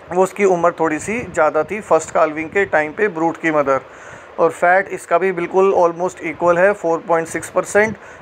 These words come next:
उसका फ़ोर पॉइंट सेवन परसेंट था। लेकिन इस बुल की एक खासियत है, आप देखोगे डॉटर एवरेज, इस, ये बुल जो है वो डॉटर प्रूवन है, इसकी already जो daughters हैं, बछड़ियां हैं, वो अमेरिका में आ चुकी हैं बहुत सारी, और वो दूध भी दे रही हैं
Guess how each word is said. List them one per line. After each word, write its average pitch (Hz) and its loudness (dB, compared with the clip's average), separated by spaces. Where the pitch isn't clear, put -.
उसका 185 2
फ़ोर 165 -2
पॉइंट 196 0
सेवन 170 0
परसेंट 147 -4
था। 131 2
लेकिन 190 2
इस 240 -4
बुल 180 0
की 190 -4
एक 190 2
खासियत 170 0
है, 175 4
आप 170 2
देखोगे 185 -2
डॉटर 165 2
एवरेज, 151 -6
इस, 226 2
ये 202 6
बुल 196 2
जो 165 0
है 170 4
वो 240 4
डॉटर 180 2
प्रूवन 220 0
है, 156 -4
इसकी 220 0
already 185 4
जो 190 2
daughters 160 0
हैं, 196 -2
बछड़ियां 165 0
हैं, 185 4
वो 196 0
अमेरिका 175 0
में 175 0
आ 151 2
चुकी 175 -6
हैं 180 2
बहुत 165 2
सारी, 190 2
और 196 0
वो 196 0
दूध 202 -4
भी 226 -2
दे 185 4
रही 170 0
हैं 143 -4